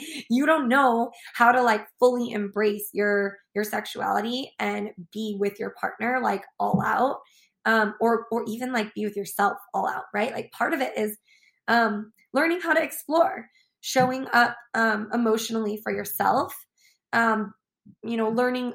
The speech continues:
emotional maturity, and then also, like, being in stable uh, intimate relationships with other people. So, like, getting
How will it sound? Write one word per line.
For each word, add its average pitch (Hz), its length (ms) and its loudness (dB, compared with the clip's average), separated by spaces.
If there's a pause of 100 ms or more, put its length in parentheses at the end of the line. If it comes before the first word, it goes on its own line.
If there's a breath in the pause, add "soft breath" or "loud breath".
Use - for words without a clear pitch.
emotional 220 480 2
maturity, 214 720 -4
and 240 120 2
then 214 320 0
also, 220 440 0
like, 202 260 0 (340 soft breath)
being 226 380 0
in 214 300 -2 (120)
stable 214 840 -2 (440 loud breath)
uh, 208 380 0 (120)
intimate 240 460 -2
relationships 208 580 -4
with 196 180 -8
other 196 280 -2
people. - 520 -8
So, 226 200 -2
like, 208 340 0 (340)
getting 240 240 2